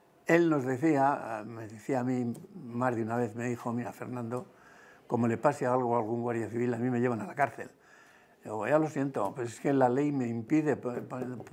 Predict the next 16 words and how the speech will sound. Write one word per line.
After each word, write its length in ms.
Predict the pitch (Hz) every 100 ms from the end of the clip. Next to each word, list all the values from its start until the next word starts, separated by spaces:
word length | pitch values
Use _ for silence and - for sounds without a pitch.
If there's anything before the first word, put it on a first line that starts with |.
| 131
pa-, 200 | 135 120
poder 260 | 131 139 -
pagaros 460 | 123 135 120 110
más. 280 | 135 190 185 - _ - - - - _ _ _
Pues, 240 | 127 117
eh, 100 | 143
busque 440 | 151 208 - 139 131
un, 440 | 131 131 131 135
lo 100 | 131
que 140 | 139 -
sea, 320 | 202 156 151 147 135
eh, 420 | 135 127 127 131 135
haga 180 | 143
una 180 | 180 165
forma, 340 | 147 147 123 143
habrá". 380 | 220 214 -